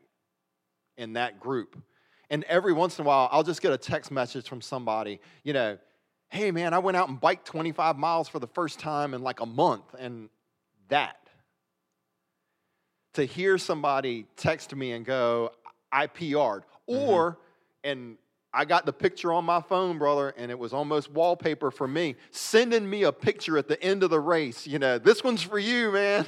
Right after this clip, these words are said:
Speaker 1: <laughs> And it's because I know that I was on somebody's mind, and it means that I've touched their life in some way. And if it means that I could motivate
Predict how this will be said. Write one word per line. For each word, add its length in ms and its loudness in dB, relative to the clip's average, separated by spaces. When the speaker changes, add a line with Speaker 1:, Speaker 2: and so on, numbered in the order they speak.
Speaker 1:
<laughs> 120 -4
And 120 -4
it's 220 -8
because 320 2
I 120 2
know 380 6
that 160 0
I 60 6
was 200 2
on 220 0
somebody's 520 -2
mind, 500 -14
and 120 -4
it 100 -4
means 340 -4
that 120 0
I've 160 -2
touched 320 -6
their 140 -2
life 320 -6
in 100 -12
some 380 -14
way. 340 -18
And 100 -4
if 120 -6
it 140 0
means 280 -4
that 120 -2
I 100 0
could 200 -6
motivate 440 -2